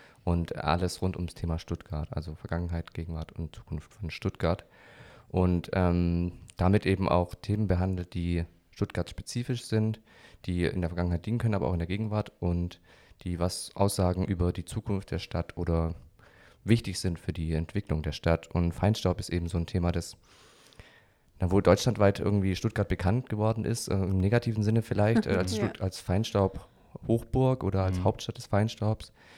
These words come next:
Speaker 1: Und viele Feinstaubdebatten, äh, haben eben in Stuttgart stattgefunden und
Speaker 2: Mhm.
Speaker 1: deswegen ist es ein spezifisch Stuttgarter Thema, das für uns dann dadurch interessant ist. Und es ist aber auch ein Thema, glaub ich, das viele Stuttgarter berührt, Stuttgarterinnen berührt in ihrem täglichen,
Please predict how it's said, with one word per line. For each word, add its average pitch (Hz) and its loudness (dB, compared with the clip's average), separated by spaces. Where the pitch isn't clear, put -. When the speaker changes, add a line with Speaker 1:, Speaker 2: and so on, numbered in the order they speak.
Speaker 1:
Und 92 -2
viele 98 2
Feinstaubdebatten, 95 0
äh, - 0
haben 95 0
eben 92 -2
in 90 0
Stuttgart - -4
stattgefunden 107 -2
und 92 2
Speaker 2:
Mhm. 220 -8
Speaker 1:
deswegen - -2
ist - -4
es - -6
ein 92 2
spezifisch - -2
Stuttgarter 120 0
Thema, 127 2
das 113 -4
für - -4
uns 98 -2
dann 95 0
dadurch 92 -2
interessant 110 -2
ist. 131 -6
Und 101 4
es 104 2
ist 95 0
aber 92 6
auch 95 8
ein 98 6
Thema, 101 4
glaub 95 2
ich, 95 -2
das - -14
viele 90 0
Stuttgarter 87 -2
berührt, 104 2
Stuttgarterinnen 101 0
berührt 110 2
in 101 -2
ihrem 92 0
täglichen, 98 -2